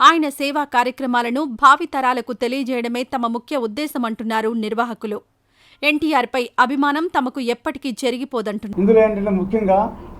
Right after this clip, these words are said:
Speaker 2: అన్నగారితోటి అనుబంధం ఉన్నటువంటి వ్యక్తులు ఏంటంటే, వాళ్ళు రాజకీయ పరంగా ఉన్నతమైన పదవులు అలంకరించవచ్చు. ఏంటంటే, వారిని, మాకు పరిచయం ఉన్న వాళ్ళని మాత్రమే పిలుచుకొని,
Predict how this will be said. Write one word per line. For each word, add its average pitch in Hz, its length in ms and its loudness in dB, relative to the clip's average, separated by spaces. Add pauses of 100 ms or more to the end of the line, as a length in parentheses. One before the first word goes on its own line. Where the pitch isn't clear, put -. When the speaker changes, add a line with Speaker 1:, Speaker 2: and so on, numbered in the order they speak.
(100)
Speaker 2:
అన్నగారితోటి 208 800 6
అనుబంధం 196 500 4
ఉన్నటువంటి 190 420 4
వ్యక్తులు 190 720 0 (760)
ఏంటంటే, 208 600 2
వాళ్ళు 185 220 4
రాజకీయ 202 420 2
పరంగా 208 360 0
ఉన్నతమైన 196 420 0
పదవులు 190 260 2
అలంకరించవచ్చు. 190 840 0 (300)
ఏంటంటే, 196 600 0 (420)
వారిని, 202 600 4 (160)
మాకు 196 300 4
పరిచయం 196 360 0
ఉన్న 208 140 -2
వాళ్ళని 196 320 2
మాత్రమే 190 440 2
పిలుచుకొని, 185 680 0